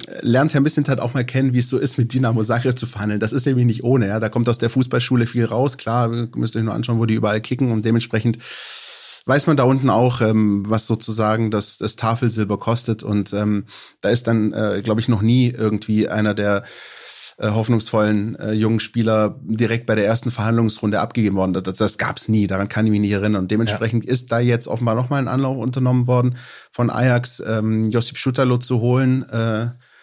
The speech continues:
Speaker 1: der einzigartige,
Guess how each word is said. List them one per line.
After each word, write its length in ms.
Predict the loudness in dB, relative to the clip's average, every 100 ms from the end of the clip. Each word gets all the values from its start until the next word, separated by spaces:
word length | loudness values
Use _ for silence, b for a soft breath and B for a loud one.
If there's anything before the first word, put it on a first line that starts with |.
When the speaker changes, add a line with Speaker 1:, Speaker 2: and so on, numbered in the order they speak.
| b b _ _ 0
Speaker 1:
der 520 | 2 2 0 -4 _ _ _ _ _ _ _ _ -2
einzigartige, 720 | -2 0 -2 -2 -2 -6